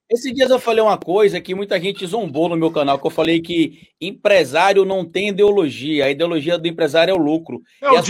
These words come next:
Speaker 2: dinheiro,
Speaker 1: "Ah,
Speaker 2: chuchu.
Speaker 1: vocês não tão vendo aí os empresários com o Bolsonaro hoje?" Eu falei, "Mas esses empresários estavam com o Lula em dois mil e dez, estavam com a
Speaker 2: É,
Speaker 1: Dilma
Speaker 2: é o dinheiro,
Speaker 1: em dois mil e quatorze."
Speaker 2: pô.
Speaker 1: Eles querem o dinheiro, eles não têm ideologia, os empresários.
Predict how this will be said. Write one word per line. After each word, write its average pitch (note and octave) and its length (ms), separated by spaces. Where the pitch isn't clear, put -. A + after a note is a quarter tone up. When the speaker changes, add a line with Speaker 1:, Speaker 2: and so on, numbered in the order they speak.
Speaker 2:
dinheiro, F#3 340
Speaker 1:
"Ah, C#4 500
Speaker 2:
chuchu. G#3+ 280
Speaker 1:
vocês A#3 220
não A#3+ 120
tão A#3+ 220
vendo A3 300
aí G#3+ 120
os G#3 120
empresários G3+ 420
com - 80
o G3+ 60
Bolsonaro F3+ 560
hoje?" G3 380
Eu G3 40
falei, F4 220
"Mas F#3 180
esses G#3 240
empresários G3+ 340
estavam C4 460
com F#4 160
o - 40
Lula G#3 340
em E3 40
dois E3 200
mil C#3+ 260
e E3 100
dez, F#3 380
estavam G#3+ 340
com G3 80
a F3+ 60
Speaker 2:
É, - 20
Speaker 1:
Dilma F#3 480
Speaker 2:
é D#3 40
o - 20
dinheiro, F3+ 500
Speaker 1:
em E3+ 40
dois F3 180
mil F3+ 100
e - 20
quatorze." F3 300
Speaker 2:
pô. F#3+ 80
Speaker 1:
Eles G#3 160
querem B3 260
o D#4 40
dinheiro, D#4 280
eles G3+ 160
não F4+ 80
têm A3+ 220
ideologia, C3+ 580
os A2+ 80
empresários. G#2 640